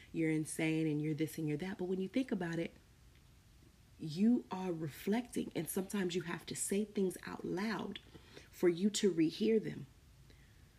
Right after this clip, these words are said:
because you have to get it out of your own head. You have to get it out of your own mind. Honestly, that's another reason why I did enjoy being, doing this podcast, is because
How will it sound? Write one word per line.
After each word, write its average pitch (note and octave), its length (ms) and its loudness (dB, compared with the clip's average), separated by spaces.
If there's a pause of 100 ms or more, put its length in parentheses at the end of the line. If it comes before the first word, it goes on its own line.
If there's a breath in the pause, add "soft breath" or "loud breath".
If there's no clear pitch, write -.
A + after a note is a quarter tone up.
(200 soft breath)
because F#3+ 320 4
you F#3 80 0
have F3 180 -4
to F3+ 120 -2
get F#3 200 4
it F3+ 100 2
out E3+ 140 0
of D#3 100 0
your E3 200 2
own D3+ 200 0
head. D#3+ 300 -2
You F3 80 -2
have F3 200 -4
to E3 40 -6
get F#3 200 0
it E3+ 80 -2
out F3 140 -2
of D3+ 100 -4
your D3 240 0
own D3+ 300 0
mind. C3+ 520 -6 (2500)
Honestly, A#3+ 320 6
that's F#3+ 180 0
another F3 260 2
reason D#3 240 2
why D3 180 -2
I D3 60 -2
did D#3+ 240 2
enjoy G#3+ 320 4
being, A#3 500 2
doing A#3 260 8
this A#3+ 140 4
podcast, A#3+ 600 2
is E3 100 -2
because E3 420 -2